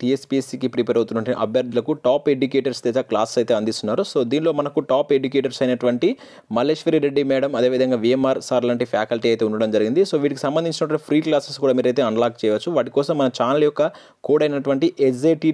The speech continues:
టెన్ అనేటువంటి కోడ్ని కనుక యూజ్ చేస్తే మీరైతే ఫస్ట్ ఫ్రీ క్లాసెస్ కూడా వినవచ్చు. So, వాటికి సంబంధించిన లింక్స్ అనేవి కింద నేను డిస్క్రిప్షన్లో ఇస్తాను. అదేవిధంగా వీరు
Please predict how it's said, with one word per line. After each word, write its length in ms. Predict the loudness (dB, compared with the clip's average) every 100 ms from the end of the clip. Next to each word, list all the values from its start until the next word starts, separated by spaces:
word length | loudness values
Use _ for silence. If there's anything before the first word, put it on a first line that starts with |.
| 2
టెన్ 120 | 0
అనేటువంటి 300 | 0 -2 -2 2
కోడ్ని 240 | 2 2
కనుక 140 | 0 0 0
యూజ్ 160 | 2
చేస్తే 160 | 0 0 0
మీరైతే 280 | 0 0 -2
ఫస్ట్ 240 | -2 0 -2 -2 -18 -4
ఫ్రీ 100 | -2 0
క్లాసెస్ 300 | -2 -2 -2 0
కూడా 120 | 0
వినవచ్చు. 320 | 2 0 0 -2
So, 40 | -2
వాటికి 160 | -2 -2
సంబంధించిన 320 | -2 -2 0 0
లింక్స్ 200 | 0 0
అనేవి 160 | -2 0
కింద 80 | 0 0
నేను 100 | 0 -2
డిస్క్రిప్షన్లో 440 | -2 -2 -2 -2 -2
ఇస్తాను. 300 | -2 -2 -4 -8 -20 -4
అదేవిధంగా 400 | 0 2 0 0 0
వీరు 140 | 2